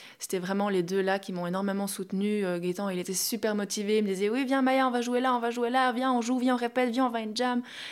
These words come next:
Et, euh, c'était très chouette. Oui, oui, c'est l'entourage.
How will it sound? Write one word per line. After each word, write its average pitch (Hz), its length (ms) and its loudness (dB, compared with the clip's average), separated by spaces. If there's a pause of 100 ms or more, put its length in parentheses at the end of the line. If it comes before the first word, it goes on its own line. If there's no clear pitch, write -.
(240)
Et, 190 220 0
euh, 180 200 0
c'était - 220 -8
très 196 160 -4
chouette. 208 320 2
Oui, 202 100 -2
oui, 202 140 0
c'est 196 160 -6
l'entourage. 190 640 -4